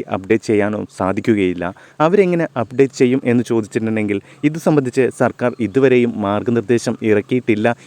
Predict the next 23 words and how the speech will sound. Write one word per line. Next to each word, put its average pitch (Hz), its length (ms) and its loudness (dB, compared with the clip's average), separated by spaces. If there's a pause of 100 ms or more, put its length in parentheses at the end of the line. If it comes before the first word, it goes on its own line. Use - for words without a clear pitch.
(140)
എന്ന് 117 160 0
തന്നെയാണ് 107 380 0 (200)
എടുത്തു 92 240 -4
പറയേണ്ടത്. 87 420 -2 (460)
അതുപോലെ 185 380 4
തന്നെയുള്ള 190 300 2 (160)
ഒരു 139 160 2
പ്രധാനപ്പെട്ട 135 480 0
ചോദ്യം 127 240 2
തന്നെയാണ് 110 380 -2 (240)
വിരലടയാളം 139 680 0
പതിയാത്ത 131 540 0 (160)
ആളുകൾക്കും 113 500 0 (260)
അതുപോലെ 131 300 2 (160)
ആധാർ 135 360 0
അപ്ഡേറ്റ് 120 360 -2
ചെയ്യാത്ത 113 280 0 (100)
കുട്ടികളും 110 440 0 (240)
എങ്ങനെ 127 240 0 (120)
അപ്ഡേറ്റ് 104 340 -4
ചെയ്യും 101 220 0 (100)
എന്നുള്ളത്. 90 340 -4 (360)
ഇത് 147 80 2